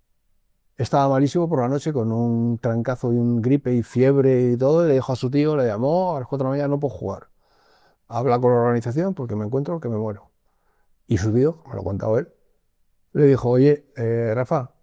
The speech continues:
eh, vale, lo hago. Pero ya que has llegado hasta aquí,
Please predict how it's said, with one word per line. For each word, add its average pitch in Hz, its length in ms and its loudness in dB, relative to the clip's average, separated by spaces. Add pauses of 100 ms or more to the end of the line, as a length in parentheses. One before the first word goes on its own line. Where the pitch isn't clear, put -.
(300)
eh, 104 560 -4 (1200)
vale, 143 280 0 (720)
lo 131 120 -2
hago. 117 360 -4 (420)
Pero 143 420 2
ya 143 260 0
que 240 100 -2
has 190 100 0
llegado 175 220 2
hasta 127 180 -6
aquí, 143 320 -6